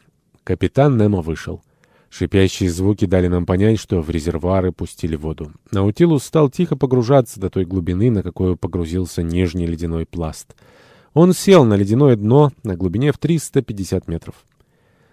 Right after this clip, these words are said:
«Друзья мои, — сказал я, — положение тяжёлое, но я рассчитываю на ваше мужество и вашу энергию». «Конечно, — ответил мне канадец, — сейчас не такое время, чтобы я стал надоедать вам своими жалобами или вопросами. Я готов сделать всё для общего спасения».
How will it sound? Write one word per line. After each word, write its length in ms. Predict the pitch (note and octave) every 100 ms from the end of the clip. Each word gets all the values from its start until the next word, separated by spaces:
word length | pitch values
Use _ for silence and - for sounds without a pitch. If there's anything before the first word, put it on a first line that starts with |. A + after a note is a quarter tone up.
| _ -
«Друзья 360 | E2 D#2 F#2+
мои, — 160 | E2+ D#2+
сказал 320 | - E2 E2
я, — 160 | D#2 D#2
положение 500 | E2+ E2+ G2+ G2+ G2
тяжёлое, 540 | G2 E2+ A2+ A2 F2
но 120 | E2
я 80 | E2+
рассчитываю 520 | F2 - F#2+ - E2+
на 80 | E2
ваше 260 | E2+ E2+ E2+
мужество 480 | E2+ F#2+ G2+ - G2
и 40 |
вашу 320 | E2+ E2 F2+
энергию». 440 | G2+ A#2 D#2+ D2 - _ _ _ _ _ _ _ _ _
«Конечно, — 520 | - F2+ G2 F#2 -
ответил 300 | E2 E2+ F2+
мне 140 | E2 E2
канадец, — 420 | F2+ E2+ E2 E2+
сейчас 480 | - G2 B2+ A#2+ -
не 80 | G#2+
такое 300 | G#2 C3+ A2+
время, 320 | F#2+ E2+ E2
чтобы 280 | - F2 E2+
я 120 | F2
стал 300 | - G#2 F2+
надоедать 540 | E2+ E2+ E2+ F2 -
вам 160 | E2 D#2+
своими 320 | - F2 E2+
жалобами 600 | D#2 G2+ A2+ G#2+ G#2 G2+
или 160 | F#2+ F2
вопросами. 640 | F#2+ F#2 E2+ - - - _ _ _ _ _ _ -
Я 140 | G2
готов 320 | A2 G#2 B2
сделать 340 | G#2+ B2 A#2 -
всё 200 | - A#2
для 160 | G#2
общего 280 | G2+ F2 F#2
спасения». 580 | F2+ F2+ - D#2+ D#2+